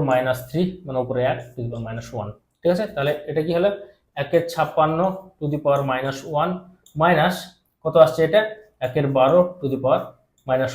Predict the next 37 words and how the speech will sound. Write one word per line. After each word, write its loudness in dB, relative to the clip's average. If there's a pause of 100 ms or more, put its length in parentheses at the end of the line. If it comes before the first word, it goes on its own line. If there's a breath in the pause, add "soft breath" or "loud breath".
(120)
one, 2 (200)
ঠিক 2
আছে? 2
তাহলে -2
একের 0
ছাপ্পান্ন 0
to -2
the -2
power 6
minus 2
one 0
সমান 0
ছাপ্পান্ন, -2 (500)
আর 2 (500)
একের 0
বারো 6
to 0
the 4
power 6
minus 0
one 2
সমান -4
কি? -8
মাইনাস -8
ছিল, -8
মাইনাস -6
বসলাম, -8 (120)
minus -8
one -6
সমান -10
বারো, 4
তাহলে -6
ছাপ্পান্ন -2
বিয়োগ 2
বারো 0
সমান -10
চুয়াল্লিশ -10